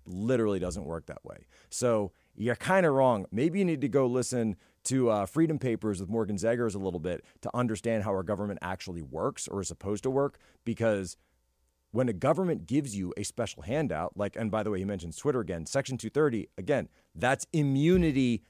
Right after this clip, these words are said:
that's granted by the government, immunity from several sets of laws. That's also a special status that's been granted by government. If we're taking away something that government gave you and treating you the same way that we would treat any other company,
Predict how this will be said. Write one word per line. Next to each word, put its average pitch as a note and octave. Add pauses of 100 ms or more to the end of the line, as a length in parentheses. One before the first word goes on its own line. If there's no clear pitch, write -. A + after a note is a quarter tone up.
that's B2
granted B2
by A#2
the A2+
government, A2 (240)
immunity B2
from C3
several A2
sets G2
of D2+
laws. G#2+ (240)
That's A2 (160)
also C3+
a A#2+
special A#2
status F#2+
that's -
been G#2
granted F#2
by F2
government. G2 (420)
If G#2+
we're G#2+
taking F#3+
away F#3+
something A2
that F#2+
government C3
gave D3
you - (520)
and A#2
treating E3+
you D#3
the C3+
same C#3
way C3+
that A#2
we G#2
would A2+
treat C3
any A#2+
other A2
company, D#2+